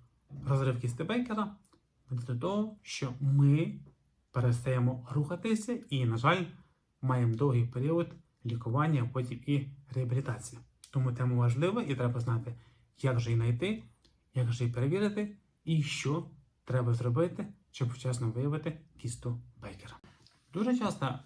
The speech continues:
у дітей виникає біль в коліні. Дуже часто, е, діти займаються спортом, різними видами тренувань. І дуже часто різні види спорту, травмування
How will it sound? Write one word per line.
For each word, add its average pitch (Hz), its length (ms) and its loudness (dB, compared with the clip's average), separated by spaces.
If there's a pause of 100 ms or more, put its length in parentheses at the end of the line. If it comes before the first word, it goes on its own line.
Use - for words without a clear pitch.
(120)
у 135 60 -2
дітей 127 360 0
виникає 131 440 0
біль 120 320 0
в 120 100 -6
коліні. 101 300 -4 (400)
Дуже 180 300 0
часто, 175 400 -4 (260)
е, 123 180 -2
діти 160 480 -4
займаються 120 680 -4 (580)
спортом, 170 680 -6 (1120)
різними 127 460 4
видами 113 440 0 (680)
тренувань. 165 680 2 (480)
І 156 200 2
дуже 143 340 2
часто 143 640 0
різні 127 300 4
види 120 200 2
спорту, 196 600 -2 (360)
травмування 143 640 0